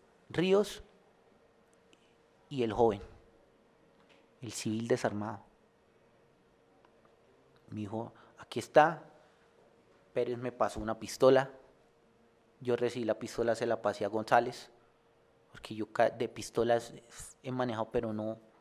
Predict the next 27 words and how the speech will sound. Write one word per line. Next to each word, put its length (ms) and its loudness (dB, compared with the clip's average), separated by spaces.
no 160 -6
soy 240 0
muy, 480 -2
muy, 320 -6
que 260 -6
muy, 500 -6
muy 220 4
hábil 300 8
con 140 -4
las 140 -4
pistolas, 420 4
entonces 240 -6
se 80 -6
la 160 -6
pasé. 320 -4
"Llévela". 440 2
Y 100 0
el 60 0
muchacho 420 -2
lo 140 2
colocaron 520 -2
como 240 0
unos 420 -6
cuarenta 440 2
metros 320 -4
adelante. 500 -4
Con, 260 -8